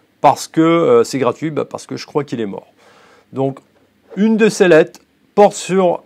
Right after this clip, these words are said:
aida, A I D A. Vous savez, la formule classique de rédaction qui dit que vous devez attirer l'attention,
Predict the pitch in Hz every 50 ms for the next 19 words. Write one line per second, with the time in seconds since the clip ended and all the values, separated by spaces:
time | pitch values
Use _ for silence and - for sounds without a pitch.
0 | _ _ _ _ _ _ _ 165 165 175 180 160 139 165 151 127 - _ _ _
1 | _ _ - 165 175 160 - _ _ 185 185 196 185 135 123 120 175 175 151 127
2 | 110 95 _ _ _ 117 120 - - 147 156 175 190 180 170 156 - 170 151 160
3 | 165 151 - - 170 156 139 - - 175 175 170 156 135 147 139 127 147 151 156
4 | 143 139 - - - 165 170 180 185 180 - - 156 143 160 175 165 - 143 131
5 | 139 143 127 147 143 131 139 156 156 151 - 143 127 - 147 139 135 139 139 -
6 | _ - 135 147 156 160 170 170 165 - _ _ _ _ _ _ _ - 170 156
7 | - - - 175 175 180